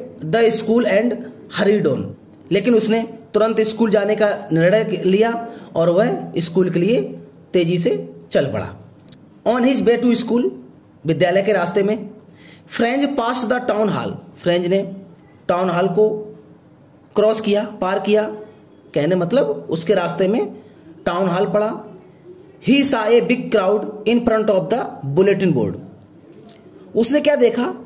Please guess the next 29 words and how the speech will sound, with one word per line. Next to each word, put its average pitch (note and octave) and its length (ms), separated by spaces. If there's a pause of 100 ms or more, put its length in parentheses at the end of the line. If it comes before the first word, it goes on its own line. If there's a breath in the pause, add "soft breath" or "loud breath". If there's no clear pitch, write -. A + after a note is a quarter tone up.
(160)
एक A3 140
जो C4+ 120
सूचना C4+ 400
पट C4+ 180
था, - 180 (1080)
bulletin F#3+ 360
board A3+ 180
था, C3+ 360 (300 loud breath)
वहां G3+ 180
पर A#3+ 140
बहुत A#3+ 280
बड़ी A3+ 160
तादाद G3 340
में G3+ 140
भीड़ F3+ 160
लगी C3 220
हुई A2+ 160
थी। F#2 200 (540)
For A#3 140
the B3+ 140
past B3+ 260
two C4 120
year, A#3 160 (840)
पिछले C4 280
दो B3 140
सालों A#3+ 300
से, C4 160 (920 loud breath)
all B3+ 300
the C#4+ 80